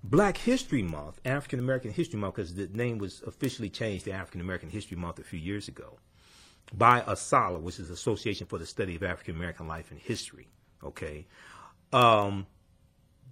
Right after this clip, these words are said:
this is why Doctor Carter G. Woodson created this celebration in nineteen twenty-six in the first place, because he was an educator and he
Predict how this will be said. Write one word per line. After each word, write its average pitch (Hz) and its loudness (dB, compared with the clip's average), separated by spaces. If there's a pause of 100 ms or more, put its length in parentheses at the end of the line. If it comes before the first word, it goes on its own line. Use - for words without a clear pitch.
this 170 6
is 147 6
why 151 4
Doctor 120 0
Carter 127 2
G. 104 -2
Woodson 120 2
created 139 -2 (120)
this 113 -2
celebration 90 -4 (420)
in 113 0
nineteen 104 -4
twenty-six 98 -6
in 98 -6
the 104 -8
first 175 -2
place, - -12
because 95 -10
he 104 -6
was 87 -8
an 73 -12
educator 131 -2 (480)
and 98 -2
he 107 -4